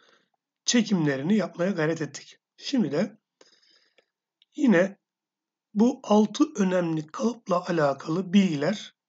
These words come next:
vermeye gayret edeceğiz. Evet,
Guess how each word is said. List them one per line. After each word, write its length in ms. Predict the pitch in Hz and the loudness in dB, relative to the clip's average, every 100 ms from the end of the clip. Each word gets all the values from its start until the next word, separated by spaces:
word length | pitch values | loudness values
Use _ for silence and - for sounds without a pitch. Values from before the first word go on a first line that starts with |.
| - | -4
vermeye 340 | 160 135 147 | -4 -2 -2
gayret 360 | 190 143 151 190 | -2 -2 -4 -4
edeceğiz. 480 | 151 135 110 - - _ _ _ _ _ - - - _ - | -6 -8 -12 -14 -18 _ _ _ _ _ -20 -20 -20 _ 2
Evet, 360 | 294 185 - | 6 6 2